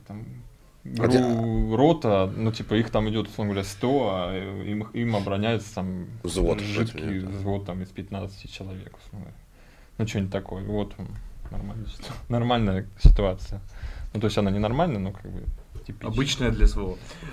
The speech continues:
Speaker 3: А
Speaker 2: Ну, как минимум на Харьковском направлении, да.
Speaker 3: Вот. Э, как бы про вот это вот, э, кризис управления В-, Владимиром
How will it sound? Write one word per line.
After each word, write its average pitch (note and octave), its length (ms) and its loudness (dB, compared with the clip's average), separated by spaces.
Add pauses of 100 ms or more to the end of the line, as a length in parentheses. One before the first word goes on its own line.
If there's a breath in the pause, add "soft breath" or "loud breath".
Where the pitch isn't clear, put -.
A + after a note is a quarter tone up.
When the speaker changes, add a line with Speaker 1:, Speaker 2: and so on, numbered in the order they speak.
(120 loud breath)
Speaker 3:
А A2+ 560 2
Speaker 2:
Ну, A2+ 380 8
как - 200 0
минимум A2 160 6
на G2 60 4
Харьковском F#2+ 400 4
направлении, E2+ 520 2
да. D#2 200 0 (580 loud breath)
Speaker 3:
Вот. G#2+ 180 -2 (600)
Э, A2+ 220 -8 (2250)
как B2+ 140 -8
бы C#3 180 -2
про E3+ 480 -4
вот C3+ 200 -4
это D#3+ 200 0
вот, C#3 300 0
э, A#2 240 0
кризис C#3 340 -6
управления D#3+ 600 -6
В-, A2+ 260 -4
Владимиром B2 520 -2